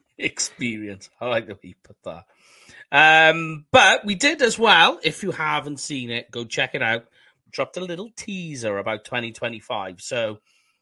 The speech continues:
go on to our Twitter, or if you're in our Facebook group, go check it out, or on Instagram.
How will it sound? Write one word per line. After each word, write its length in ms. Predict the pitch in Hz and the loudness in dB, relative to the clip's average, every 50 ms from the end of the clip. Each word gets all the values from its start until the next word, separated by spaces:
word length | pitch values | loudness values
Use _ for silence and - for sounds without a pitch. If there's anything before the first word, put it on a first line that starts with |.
| _ _ | _ _
go 180 | - 147 156 165 | -2 -2 0 0
on 160 | 160 180 185 | 0 -2 -4
to 140 | 160 - 175 | -8 -8 -8
our 120 | 180 180 185 | -6 -6 -6
Twitter, 720 | - - - 180 160 151 147 147 147 147 143 143 143 139 | -6 -4 0 0 2 2 2 0 0 0 0 0 -2 -4
or 240 | 131 127 127 127 - - | -6 -6 -6 -8 -10 -12
if 140 | 110 - | -14 -12
you're 80 | - 131 | -10 -8
in 40 | 143 | -8
our 60 | 135 | -8
Facebook 360 | - - 139 120 - 135 123 _ | -6 -6 -8 -8 -8 -12 -14 _
group, 200 | - 123 120 - | -12 -14 -10 -8
go 120 | - 127 | -10 -10
check 280 | 120 - - 135 117 156 | -8 -6 -6 -6 -4 -2
it 60 | 135 | -2
out, 140 | 127 123 117 | -2 0 0
or 180 | 123 143 147 | 0 2 2
on 120 | 135 139 143 | 0 -2 -2
Instagram. 640 | 143 139 127 120 - 131 123 123 113 113 113 120 | -6 -8 -8 -10 -12 -12 -8 -8 -6 -6 -6 -8